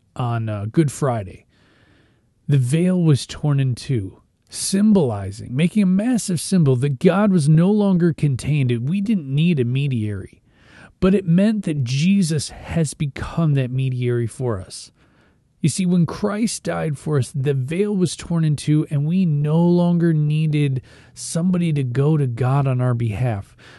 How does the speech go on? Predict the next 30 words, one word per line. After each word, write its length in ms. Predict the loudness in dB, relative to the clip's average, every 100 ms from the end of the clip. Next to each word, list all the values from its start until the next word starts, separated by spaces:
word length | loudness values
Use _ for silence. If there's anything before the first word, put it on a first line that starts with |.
| -12
We 600 | -4 0 2 4 2 0 -4
could 240 | -2 -2
go 260 | 0 0 0
to 140 | 0
God 300 | -2 -2 -2
ourselves. 680 | -2 -4 -6 -8 -10 -16 -20 _ _ _ _ _ _ _ _ _ _ -8
You 80 | -4
see, 200 | -2 -2
that's 440 | -2 -4 -4 -4
the 120 | -4
beautiful 440 | -2 0 -2 -4 -6
thing. 360 | -6 -8 -10 _ _ _ _ 0
No 100 | 4
matter 260 | 4 4 4
what 280 | 6 4 4
you've 260 | 2 2
done, 480 | 2 4 4 2 0
where 200 | 0 0
you've 380 | 2 2 0 -2
been, 460 | -4 0 0 -2 -6
what 320 | -6 -2 0
you're 100 | 2
going 400 | 2 2 2 2
through, 320 | 0 -2 -2 -2 0
God 420 | 0 0 0 -2
is 320 | -2 -2 -2
just 500 | -4 -4 -2 -2 -4
a 120 | -6
prayer 420 | -4 -2 0 0 0
away. 480 | -2 -2 -4 -10